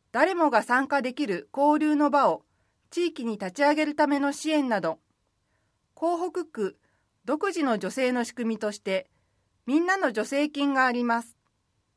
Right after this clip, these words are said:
令和三年度は、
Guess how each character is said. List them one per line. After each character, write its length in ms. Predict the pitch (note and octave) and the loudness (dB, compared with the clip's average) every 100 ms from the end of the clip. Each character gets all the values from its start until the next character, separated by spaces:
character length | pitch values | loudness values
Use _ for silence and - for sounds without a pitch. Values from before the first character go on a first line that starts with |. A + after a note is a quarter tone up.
| _ _ _ _ _ _ _ _ _ _ _ _ _ _ - | _ _ _ _ _ _ _ _ _ _ _ _ _ _ -4
令 220 | D4 F#4 | 0 4
和 160 | D#4+ C#4 | 4 6
三 260 | D4+ D#4+ | 4 6
年 220 | D#4+ D#4+ | 4 4
度 100 | A3+ | 4
は、 220 | F#3 D#3+ | 4 2